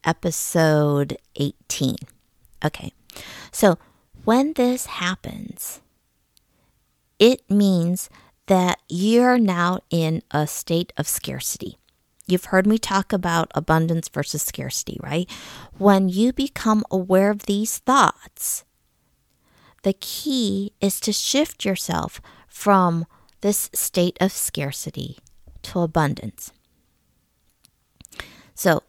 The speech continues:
how do I do this? Well, I talked about this in episode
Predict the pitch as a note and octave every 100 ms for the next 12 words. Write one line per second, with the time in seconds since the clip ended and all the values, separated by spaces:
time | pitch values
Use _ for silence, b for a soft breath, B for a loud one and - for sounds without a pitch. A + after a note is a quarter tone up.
0 | _ - - D3+ D#3 D#3 D#3+ D#3+ F#3+ B3+
1 | D#4+ G4 - F3+ A4+ - - - - B
2 | B _ _ - D#3+ D3+ - - - D3+
3 | - - - - G#3+ E3+ - F#3 G#3+ -
4 | E3+ - - - G3+ - C4+